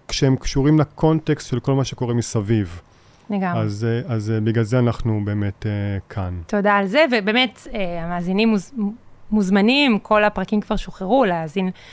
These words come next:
Speaker 2: ל-, לפרקים הקודמים של מהפכה חיה, אה, שאולי ירגישו לכם קצת פחות ברגע זה, אה,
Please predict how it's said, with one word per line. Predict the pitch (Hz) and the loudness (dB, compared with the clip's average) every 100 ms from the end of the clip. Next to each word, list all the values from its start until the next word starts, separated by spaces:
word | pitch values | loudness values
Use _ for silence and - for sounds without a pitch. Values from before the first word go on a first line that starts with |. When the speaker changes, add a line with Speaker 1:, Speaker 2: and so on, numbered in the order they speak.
| - - | -10 -8
Speaker 2:
ל-, | - 180 175 175 | -4 -4 -2 -4
לפרקים | 180 - 175 226 | -4 -4 0 2
הקודמים | 226 202 320 381 | 2 2 4 2
של | 370 | 2
מהפכה | 320 269 196 - | 2 0 -2 -2
חיה, | 202 - 190 202 - - - - - | -2 0 0 0 -4 -20 -20 -20 -6
אה, | 196 190 | 0 0
שאולי | 190 233 214 226 285 | 2 4 6 6 4
ירגישו | 285 269 - | 2 0 0
לכם | 254 - 247 | 0 2 0
קצת | - - 220 - | 0 0 0 2
פחות | - - - - 311 359 | -6 -6 -8 2 4 4
ברגע | 262 247 247 | 2 0 0
זה, | 214 233 220 - - - | 0 0 -2 -8 -20 -12
אה, | - | -4